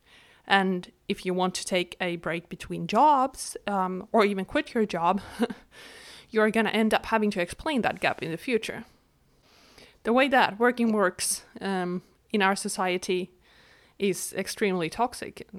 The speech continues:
to us. We literally have no choice but to burn ourselves down if that's the road that we're going on.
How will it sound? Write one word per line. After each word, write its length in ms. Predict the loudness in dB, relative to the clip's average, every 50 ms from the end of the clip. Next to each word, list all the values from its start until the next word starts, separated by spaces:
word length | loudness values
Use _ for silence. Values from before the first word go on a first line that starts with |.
| -20 _ _ -20 -18 -18 -18 -18 -12
to 180 | -8 -6 -4 -4
us. 380 | -4 -4 -6 -10 -12 -14 -16 _ _
We 120 | -4 -2 -2
literally 580 | 0 -2 0 0 2 2 2 2 2 0 -2
have 140 | -2 -2 -2
no 200 | -2 -2 -2 -4
choice 340 | -4 -2 -2 -2 -2 -2 -4
but 180 | -8 -10 -10 -10
to 80 | -10 -10
burn 260 | -6 -4 -4 -2 -2
ourselves 480 | -4 -6 -6 -6 -6 -6 -6 -6 -4 -2
down 380 | 0 0 0 0 -4 -6 -10 -14 _
if 220 | -14 -12 -12 -14 _ _ _
that's 220 | -14 -10 -8 -6 -4
the 120 | -2 -2
road 240 | -2 -2 -2 -4 -6
that 160 | -8 -8 -8
we're 160 | -10 -10 -8
going 320 | -6 -4 -4 -4 -4 -6 -8
on. 180 | -10 -10 -12